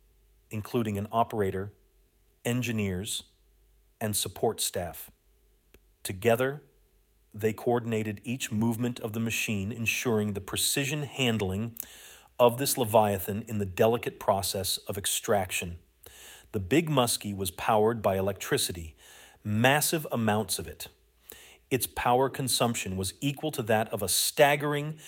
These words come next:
twenty-seven thousand five hundred homes. For nearly three decades, the machine's impressive form dominated the skyline of its mine, becoming a symbol of the region's economic activity.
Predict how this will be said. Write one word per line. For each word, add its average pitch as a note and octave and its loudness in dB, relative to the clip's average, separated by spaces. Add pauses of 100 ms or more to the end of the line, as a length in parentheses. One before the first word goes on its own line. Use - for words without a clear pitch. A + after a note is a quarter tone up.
(360)
twenty-seven C#3+ 2
thousand B2 2
five A2 2
hundred G#2 -4
homes. D#2+ -6 (800)
For C3+ -2
nearly C3 2
three G3 0
decades, G2+ 0 (340)
the A2 -2
machine's A#2+ 0
impressive C#3 0
form F#2+ -2 (420)
dominated A2+ 2
the G#2+ -4
skyline G#2 2
of A2+ -6
its A2+ -4
mine, F#2+ -2 (420)
becoming A2+ -2
a F#2+ -2
symbol E3 0 (140)
of G#2 -6
the G#2 -2
region's A#2+ -2
economic A2+ 0
activity. F#2+ -6